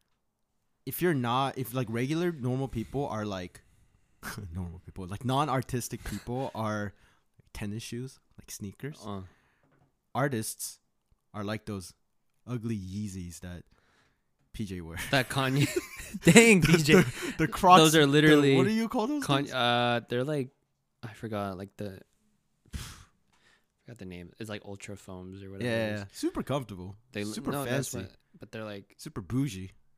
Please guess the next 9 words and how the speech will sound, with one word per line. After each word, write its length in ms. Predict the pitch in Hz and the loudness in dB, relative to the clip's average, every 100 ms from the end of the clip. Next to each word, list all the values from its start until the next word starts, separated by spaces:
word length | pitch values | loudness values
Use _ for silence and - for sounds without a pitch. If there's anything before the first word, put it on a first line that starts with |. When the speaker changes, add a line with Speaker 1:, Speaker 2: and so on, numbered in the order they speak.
| _ | _
Speaker 1:
But 180 | 113 101 | -10 -6
Speaker 2:
they're 120 | 107 | -4
ugly. 100 | 98 | -4
Speaker 1:
aesthetically, 640 | 104 175 180 190 190 190 185 _ _ - - | -2 -2 -2 -2 -2 -2 -6 _ _ -20 -14
Speaker 2:
Not 140 | 117 107 | -10 -8
so 100 | 104 | -8
much. 240 | 98 98 - - - | -8 -10 -16 -20 -16
Speaker 1:
you 80 | |
know, 80 | 85 | -14